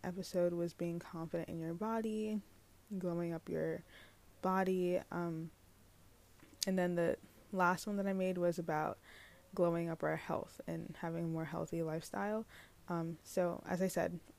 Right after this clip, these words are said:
today is about the mindset, and we're just gonna, like, go straight into this because I don't really need to, like, talk so much. But, um, anyways, so the first thing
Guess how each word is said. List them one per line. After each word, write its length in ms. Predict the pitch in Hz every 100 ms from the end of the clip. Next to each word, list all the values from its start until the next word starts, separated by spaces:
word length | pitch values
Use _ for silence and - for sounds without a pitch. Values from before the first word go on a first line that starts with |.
| -
today 340 | 180 175 180
is 140 | 185
about 320 | 180 175 165 - -
the 60 | 196
mindset, 600 | 185 160 175 175 190 254 294 - - - - -
and 80 | 208
we're 100 | 226
just 180 | 254 -
gonna, 160 | 302
like, 180 | 294 214
go 180 | - 185
straight 300 | - - 180
into 240 | 170 165
this 220 | 175 175 -
because 500 | 170 - 160 160 - - - -
I 80 |
don't 180 | 170 170
really 200 | 165 165
need 180 | 165 165
to, 140 | -
like, 140 | 165 151 -
talk 300 | - 151 -
so 100 | -
much. 340 | 160 160 156 185
But, 200 | 190 - - - - -
um, 380 | 190 180 175 190 - - - - - - - -
anyways, 420 | 220 202 160 - -
so 120 | -
the 120 | 214 220
first 340 | 247 262 -
thing 320 | 220 208 202